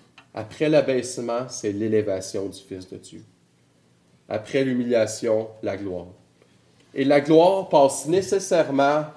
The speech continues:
par l'humilité. Le texte que nous avons lu tantôt l'affirmait. « Si quelqu'un veut être le premier,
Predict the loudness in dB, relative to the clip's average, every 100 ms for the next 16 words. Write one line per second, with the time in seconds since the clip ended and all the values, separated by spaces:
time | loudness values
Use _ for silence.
0 | -8 -2 -2 -2 -6 -12 -12 -8 -6 -6
1 | -8 -12 -10 -10 -14 _ _ _ _ _
2 | _ _ _ _ _ _ _ 0 2 2
3 | 2 4 6 6 4 4 2 2 2 0
4 | 0 -2 0 -2 -2 -6 0 2 4 6
5 | 4 4 4 4 2 0 -2 -2 0 2
6 | 4 2 0